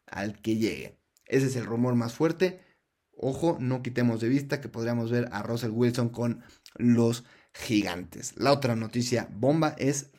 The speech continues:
parte de la reestructuración que les digo de los Gigantes, Saquon Barkley. Le han dado las gracias al que para mí está dentro del top tres de corredores de la liga.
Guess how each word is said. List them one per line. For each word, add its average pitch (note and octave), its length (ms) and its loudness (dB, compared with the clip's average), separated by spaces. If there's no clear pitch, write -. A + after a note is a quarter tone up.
parte B2 280 0
de - 40 -2
la G#2 120 -4
reestructuración A2 720 -8
que B2 100 -6
les A#2 100 -6
digo C3 180 0
de A#2+ 60 2
los A#2+ 140 -2
Gigantes, F3 440 -2
Saquon C3+ 680 2
Barkley. G#2+ 480 -2
Le D3 140 4
han D3+ 120 4
dado D3+ 340 4
las A#2 360 -2
gracias C3+ 380 0
al G#2 140 -8
que G#2+ 100 -6
para G#2+ 220 -2
mí D3+ 200 4
está D#3+ 360 -2
dentro A#2+ 340 -2
del A#2 140 -4
top C#3 340 -4
tres C3 320 0
de A2 220 -8
corredores A#2 720 0
de A2 220 0
la G#2 160 4
liga. F2 440 -2